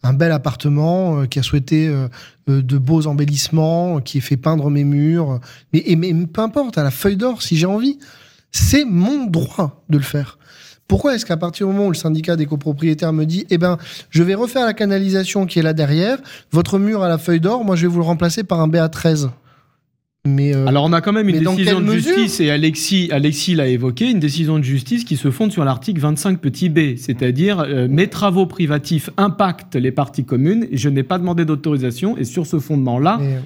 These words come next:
Speaker 2: je vais devoir déposer. » Mais ça veut dire qu'il y a une prescription.
Speaker 1: Quand,
Speaker 2: Il y a une
Speaker 1: quand je fais
Speaker 2: prescription
Speaker 1: des
Speaker 2: de cinq ans.
Speaker 1: embellissements en partie privative, je ne fais pas de travaux en partie commune.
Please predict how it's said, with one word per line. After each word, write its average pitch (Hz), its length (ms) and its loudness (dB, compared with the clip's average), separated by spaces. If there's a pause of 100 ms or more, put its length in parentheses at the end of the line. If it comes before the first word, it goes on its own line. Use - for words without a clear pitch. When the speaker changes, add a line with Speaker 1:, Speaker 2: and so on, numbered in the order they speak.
Speaker 2:
je 139 140 2
vais 156 120 2
devoir 165 280 2
déposer. » 147 460 0 (180)
Mais 120 80 -2
ça 123 80 -2
veut 123 80 0
dire 170 160 2
qu'il - 100 -6
y 135 40 0
a - 20 0
une 123 80 -2
prescription. 143 520 -2
Speaker 1:
Quand, 185 140 0
Speaker 2:
Il 127 60 -6
y - 20 0
a - 40 2
une - 40 0
Speaker 1:
quand - 60 0
je 196 80 0
fais 185 160 -2
Speaker 2:
prescription 208 80 -2
Speaker 1:
des 185 80 0
Speaker 2:
de 131 40 0
cinq 185 60 0
ans. 190 80 2 (160)
Speaker 1:
embellissements 175 300 -2
en 156 60 0
partie 160 360 -4
privative, 170 800 -2 (1040)
je 123 140 2
ne 147 60 2
fais 147 160 0
pas 185 160 -2
de 180 60 -6
travaux 151 320 -2
en 165 80 0
partie 139 300 -8
commune. 139 360 -2